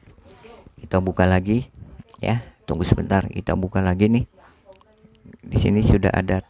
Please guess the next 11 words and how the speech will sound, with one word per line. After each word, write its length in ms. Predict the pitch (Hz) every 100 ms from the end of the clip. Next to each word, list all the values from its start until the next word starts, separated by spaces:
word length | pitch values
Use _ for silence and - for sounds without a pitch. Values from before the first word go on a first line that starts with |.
| -
file 240 | 98 95
tambahan 560 | 95 95 95 92 107 139 -
Magis 400 | 101 95 98 -
Manager, 400 | 92 95 92 95
kita 160 | 92 95
buka 320 | 95 92 92
lagi. 400 | 92 90 101 135 - - _ _ _ _ _
Nah, 240 | 92 80
kalau 240 | - 87 113
misalkan 560 | 123 117 127 120 120
sudah, 640 | 110 110 107 104 101 101